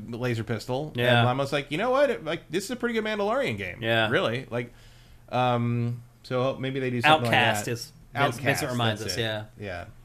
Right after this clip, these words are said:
Speaker 1: Outcast. I like the first one a lot. The new one's
Speaker 2: Well, at
Speaker 1: even
Speaker 2: first,
Speaker 1: better.
Speaker 2: the new one was called, like, Outcast two, and then
Speaker 1: Yeah.
Speaker 2: they, like, took away the two for some
Speaker 1: Yeah,
Speaker 2: reason.
Speaker 1: well, 'cause it's a prequel.
Speaker 2: Yeah.
Speaker 1: So it's Outcast. 'Cause the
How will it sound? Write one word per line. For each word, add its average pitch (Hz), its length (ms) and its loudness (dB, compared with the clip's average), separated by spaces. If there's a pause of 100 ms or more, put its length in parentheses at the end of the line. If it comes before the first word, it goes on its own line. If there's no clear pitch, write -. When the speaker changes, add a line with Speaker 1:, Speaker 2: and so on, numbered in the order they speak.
(160)
Speaker 1:
Outcast. - 560 -6
I 131 80 0
like 160 180 0
the 123 60 -6
first 117 320 -8
one 98 80 -10
a 92 80 -10
lot. 104 240 -6
The 98 80 -12
new 107 120 -8
one's 101 360 -12 (160)
Speaker 2:
Well, 156 160 8
at 160 80 8
Speaker 1:
even 156 80 -10
Speaker 2:
first, 285 320 10
Speaker 1:
better. 170 160 8
Speaker 2:
the 147 60 0
new 208 160 10
one 160 120 8
was 151 160 2
called, 156 220 6
like, 139 120 0
Outcast 147 540 2
two, 117 480 4 (100)
and 165 140 4
then 202 80 4
Speaker 1:
Yeah. 185 60 6
Speaker 2:
they, 180 80 6
like, 151 240 4
took 220 180 4
away 208 560 2
the 214 220 0
two 320 600 2
for 294 140 2
some 302 220 4
Speaker 1:
Yeah, 302 140 8
Speaker 2:
reason. - 120 6
Speaker 1:
well, - 80 6
'cause 202 180 6
it's 165 140 0
a - 60 -14
prequel. 107 480 -4
Speaker 2:
Yeah. 143 320 6
Speaker 1:
So 120 160 2
it's 117 120 -4
Outcast. 127 760 -2 (760)
'Cause - 60 -18
the - 40 4